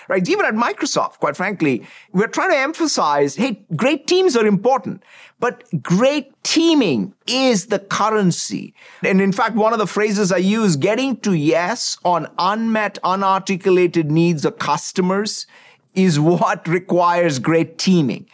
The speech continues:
So in your context, it will be like, hey, that research paper, that research output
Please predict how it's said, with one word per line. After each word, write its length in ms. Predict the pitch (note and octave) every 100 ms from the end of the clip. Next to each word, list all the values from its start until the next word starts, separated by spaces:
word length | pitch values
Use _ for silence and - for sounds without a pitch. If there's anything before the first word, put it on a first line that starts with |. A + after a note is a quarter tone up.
| - - -
So 200 | - F#3+
in 160 | F#3
your 200 | F3 A3+
context, 640 | A#3+ G3+ G3 F#3 F#3 F#3+ F3+
it 100 | D#3+
will 120 | E3
be 320 | D#3+ G#3 F#3+
like, 200 | D#3+ D#3
hey, 180 | F3 G3+
that 200 | F3 D3
research 500 | C3+ G3+ - G3 -
paper, 600 | F#3+ F#3+ F#3+ F#3 F3+ F3
that 220 | C#3 C3+ A#2
research 420 | F#3+ F3+ F#3 - C#3+
output 640 | E3 E3+ - F3+ F3